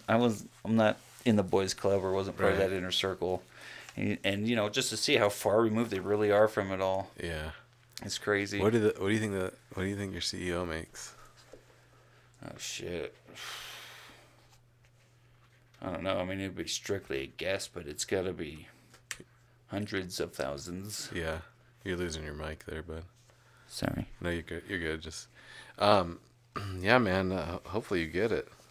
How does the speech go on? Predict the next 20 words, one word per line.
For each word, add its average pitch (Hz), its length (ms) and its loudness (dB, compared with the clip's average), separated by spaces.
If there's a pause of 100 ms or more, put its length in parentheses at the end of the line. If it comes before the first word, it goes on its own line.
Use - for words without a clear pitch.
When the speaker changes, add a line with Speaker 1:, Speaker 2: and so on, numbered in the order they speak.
(1900)
Speaker 2:
Hopefully 120 360 6
you 107 80 4
get 113 220 8
it. 92 120 4
Then 104 120 2
I 107 80 4
can 107 100 0
get, 92 240 2
between 110 260 2
you 110 120 6
and 90 100 0
Bill, 107 260 8
I'll 98 140 2
have 95 180 2
all 95 120 4
the 85 100 -6
loan 98 260 2
money 98 300 2
I 87 80 0
need. 90 420 -2